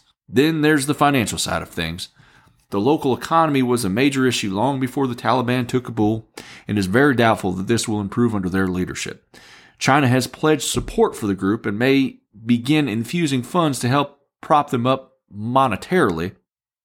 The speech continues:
The militants have one major card to play here, as Afghanistan is a mineral-rich country that does sit strategically along some of the old spice routes of the Silk Road. The combination of resources and geography has made Afghanistan a formal member of the Beijing Belts and Roads Initiative, or B L R I.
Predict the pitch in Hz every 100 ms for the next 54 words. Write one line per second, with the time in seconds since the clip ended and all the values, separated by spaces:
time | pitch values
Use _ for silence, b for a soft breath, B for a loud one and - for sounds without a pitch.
0 | _ 147 175 165 139 127 120 101 127 143
1 | 127 120 - 113 98 - 113 98 90 85
2 | 82 87 - 139 123 - 113 98 - 175
3 | 131 107 131 123 113 104 98 - 117 101
4 | 92 85 90 127 117 117 - - 98 151
5 | 135 127 123 95 101 113 113 110 107 B
6 | B B - 123 95 98 113 98 - 110
7 | 101 - 87 85 80 76 92 82 82 67
8 | 67 - B B B B - - 147 147
9 | 123 127 131 120 95 113 120 156 135 131
10 | 120 98 90 92 113 120 95 98 90 90
11 | 98 98 95 92 95 92 - 95 78 -
12 | - - 165 147 123 117 101 90 85 85
13 | 90 85 107 104 101 98 87 95 - 87
14 | 92 87 82 87 - 95 85 - 95 98
15 | 98 95 85 87 80 -